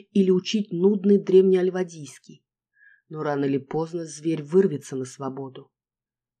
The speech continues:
Кто поможет обуздать его? Кто подскажет, как сохранить разум и не поддаться бешенству, что затаилось в моей крови?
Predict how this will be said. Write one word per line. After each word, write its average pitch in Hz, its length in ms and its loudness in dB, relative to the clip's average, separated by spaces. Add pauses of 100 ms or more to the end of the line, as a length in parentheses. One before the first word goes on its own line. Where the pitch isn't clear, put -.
(120)
Кто - 300 -6
поможет 151 520 -10
обуздать 151 560 -12
его? 131 320 -16 (480)
Кто 240 300 2
подскажет, 208 760 -4
как 220 240 -6
сохранить 196 580 -2
разум 226 420 2
и 196 100 0
не 202 140 2
поддаться 202 560 -4
бешенству, 185 720 -2
что 160 220 -8
затаилось 156 600 -6
в - 20 -10
моей 156 240 -8
крови? 165 520 -12